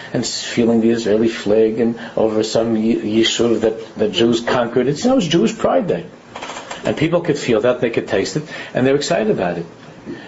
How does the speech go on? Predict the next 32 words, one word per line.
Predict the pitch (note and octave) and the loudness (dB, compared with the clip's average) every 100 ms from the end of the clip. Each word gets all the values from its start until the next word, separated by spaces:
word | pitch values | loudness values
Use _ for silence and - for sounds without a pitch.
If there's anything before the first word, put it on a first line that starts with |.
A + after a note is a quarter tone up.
| - | -4
And | C3+ | 0
they're | C3 | 0
gonna | A#2+ | 2
make, | A#2 B2 C3+ | 2 2 0
and | - | 0
the | B2 - | 0 0
same | - D#3 E3+ | 0 0 2
people, | F3+ D3+ | 2 2
you | A#2 | 2
can't | - C#3 | 0 0
get | C#3 | 2
them | B2+ A#2 | 0 0
to | A2+ | -2
shul, | - A#2+ B2 - - - - - - - | 0 2 2 -2 -10 -20 -20 -20 -6 -2
or | A#2 | 2
the, | G#2+ - A2+ A2+ | 4 4 0 0
uh, | |
Hoshana | A2+ G#2 B2 | 0 2 2
Rabbah, | A#2+ B2 | 2 2
they | A2 | 2
don't | A2 | 2
even | A2 | 2
know | G#2+ | 2
how, | F#2+ A2+ | 0 0
what | A2 | 0
it | G2 | 0
means. | G2+ G#2 C#3 - - - - - - - - - - - - - - - | 2 2 0 -4 -12 -16 -18 -20 -20 -20 -20 -20 -20 -18 -16 -16 -8 0
Or | A#2 | 2
a, | A2 A2 A2 | 2 2 2
a | A2 | 4
Yom | A2 A2+ | 2 2
Tov, | C#3 B2+ A#2 | 2 0 -2